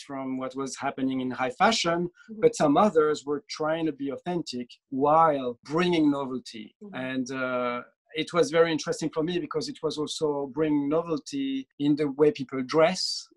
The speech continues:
Speaker 1: in the li-, like, being aware of their lifestyle. And, uh, you know, it was, uh, we were,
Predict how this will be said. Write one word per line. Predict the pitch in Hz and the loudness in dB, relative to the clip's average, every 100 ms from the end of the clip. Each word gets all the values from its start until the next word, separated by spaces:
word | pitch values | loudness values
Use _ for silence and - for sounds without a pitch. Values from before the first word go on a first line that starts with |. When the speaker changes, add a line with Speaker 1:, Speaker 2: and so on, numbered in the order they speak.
| - | -6
Speaker 1:
in | 143 139 | -2 0
the | 135 131 | -2 -6
li-, | 127 131 139 143 143 | -4 -2 -2 0 0
like, | 139 123 | 0 2
being | 147 151 | 4 4
aware | 143 139 139 | 2 0 0
of | 123 | 0
their | 127 | -2
lifestyle. | 127 131 - - 160 160 170 185 208 - _ 139 | 0 0 -2 -2 2 2 2 -4 -10 -12 _ -10
And, | 131 131 131 131 | -8 -4 -4 -4
uh, | 127 127 123 123 123 - | -2 0 0 -2 -6 -8
you | 143 | -4
know, | 135 123 127 | -2 -2 -4
it | 127 _ | -10 _
was, | 151 143 123 - _ _ | 2 2 0 -14 _ _
uh, | 143 | -6
we | 143 143 | -2 2
were, | 147 | 2